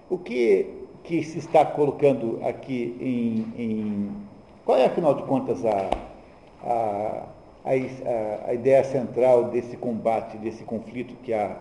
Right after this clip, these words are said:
entre Sancho Pan-, entre Dom Quixote e Sansão Carrasco? É a substituição do modelo, digamos,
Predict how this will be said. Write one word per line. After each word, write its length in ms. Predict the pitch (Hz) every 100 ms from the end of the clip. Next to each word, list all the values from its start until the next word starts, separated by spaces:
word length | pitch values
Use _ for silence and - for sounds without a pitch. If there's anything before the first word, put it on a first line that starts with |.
| -
entre 260 | 113 - -
Sancho 300 | 117 110 113
Pan-, 200 | - 110 104
entre 500 | 120 107 107 98 - - - -
Dom 100 | 131
Quixote 560 | 117 117 - 104 - 120
e 60 |
Sansão 380 | - 113 101 107
Carrasco? 520 | - 92 90 85 - - - - - - - - - - - - - -
É 140 | - 135
a 100 | 135
substituição 760 | 156 147 - - 156 - 131
do 140 | 127 151
modelo, 600 | 143 107 107 98 92 - - - -
digamos, 420 | 101 107 98